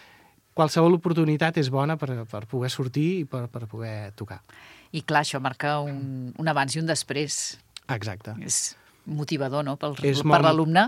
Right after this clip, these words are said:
Speaker 1: per l'alumne
Speaker 2: Deu fer
Speaker 1: és
Speaker 2: por i
Speaker 1: molt
Speaker 2: respecte,
Speaker 1: motivador.
Speaker 2: però és motivador, engresca.
Speaker 1: Sí, no, no, i en, és com un aliment, sí, sí, en aquest cas, a, a la feina setmanal i diària de l'estudi instrumental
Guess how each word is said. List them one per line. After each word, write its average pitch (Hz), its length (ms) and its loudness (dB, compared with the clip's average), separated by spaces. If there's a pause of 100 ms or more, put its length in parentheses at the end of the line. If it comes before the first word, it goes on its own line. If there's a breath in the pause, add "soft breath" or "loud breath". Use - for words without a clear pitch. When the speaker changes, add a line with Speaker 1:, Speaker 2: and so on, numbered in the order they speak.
Speaker 1:
per 139 140 0
l'alumne 156 420 6
Speaker 2:
Deu 190 80 6
fer 180 140 4
Speaker 1:
és - 20 2
Speaker 2:
por 185 140 8
i - 20 4
Speaker 1:
molt - 60 4
Speaker 2:
respecte, 180 320 4
Speaker 1:
motivador. 190 180 4
Speaker 2:
però 208 100 4
és 196 140 2
motivador, 160 400 2
engresca. 170 400 4
Speaker 1:
Sí, 123 160 2 (160)
no, 151 140 0
no, 160 120 2
i 147 100 4
en, 135 140 0
és 139 300 -4
com 175 180 2
un 170 140 6
aliment, 139 420 2
sí, 135 180 -4
sí, 131 140 -4
en 120 140 -4
aquest 127 160 -8
cas, 139 240 -2
a, 143 100 0 (540)
a 98 40 -12
la 117 120 -6
feina 139 720 0
setmanal 143 520 0
i 135 300 -2
diària 135 540 0
de 117 260 -10
l'estudi 135 520 -2
instrumental 135 760 -2